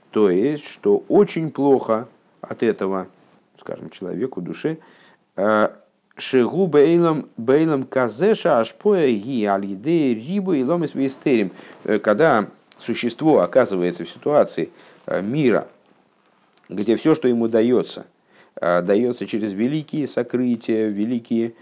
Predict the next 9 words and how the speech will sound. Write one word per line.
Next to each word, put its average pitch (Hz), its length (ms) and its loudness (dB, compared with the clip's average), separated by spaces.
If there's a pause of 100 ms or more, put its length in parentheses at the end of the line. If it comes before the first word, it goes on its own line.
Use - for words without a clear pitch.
(240)
э, 95 560 -2
с-, - 280 -16 (480)
великие 151 340 -4
сокрытия 127 380 -4
божественности. 110 640 -2 (340)
Вехен 123 460 2
би 147 180 -2
ацмей 151 600 0
увифратиус, 104 1300 -4